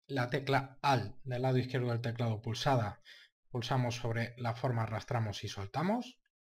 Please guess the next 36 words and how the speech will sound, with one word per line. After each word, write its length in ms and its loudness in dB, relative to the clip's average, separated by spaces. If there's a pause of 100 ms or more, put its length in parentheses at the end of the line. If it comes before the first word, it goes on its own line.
(320)
ahí 240 -2
está, 500 0 (160)
fijaros 560 -8 (160)
cómo 240 -2
tenemos 420 -4
un 120 -2
duplicado 580 -4 (460)
de 100 -4
forma 300 2
bastante 420 -2
rápida. 320 6
Vamos 300 6
a 20 4
hacer 260 0
lo 80 2
mismo 480 2 (680)
en 100 0
este 220 -2
caso 560 -4
para 180 0
esta 180 -4
esquina 340 -2
de 40 0
aquí, 400 2 (720)
y 100 -2
en 80 6
este 200 2
punto 340 2
escalamos 520 2
un 100 -2
poco 220 -6
más, 420 0
de 80 -6
igual 220 -4
forma 300 -4
manteniendo 640 -4